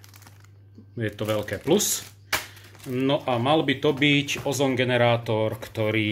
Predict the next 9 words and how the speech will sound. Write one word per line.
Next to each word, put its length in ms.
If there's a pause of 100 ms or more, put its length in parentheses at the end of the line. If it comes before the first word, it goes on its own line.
(120)
je 180 (1800)
na 320
dvestodvadsať 720
vrajže 440 (1160)
a 80
má 160
dávať 400
šesťsto 240
miligramov 800